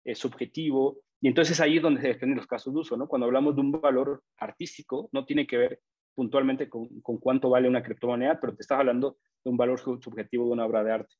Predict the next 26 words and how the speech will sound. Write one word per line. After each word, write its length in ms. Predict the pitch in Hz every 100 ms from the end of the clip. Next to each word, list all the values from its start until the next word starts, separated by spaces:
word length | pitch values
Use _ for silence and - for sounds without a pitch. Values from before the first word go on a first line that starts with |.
| _ _ _ _ _
Y 100 | 147
todo 180 | 175 196
tiene 220 | 185 185
que 100 | 180
ver 160 | 151 156
co-, 180 | 143 _
con 140 | 139
las 220 | 127 117 -
personas 400 | 131 - 143 -
que 80 |
se, 260 | 127 123 - _
se 180 | - 120
coordinan 420 | 117 135 151 160
y 40 |
se 100 | 107
ponen 260 | - 120 117
de 80 | 104
acuerdo. 340 | - 120 - _ _ _ _ _ _ _ _ _ _ - - -
Y, 80 | 127
pero 220 | 147 147
todo 180 | 185 196
eso 140 | 190
se 100 | 170
hace 80 | 165
a 80 | 139
través 460 | 127 139 147 -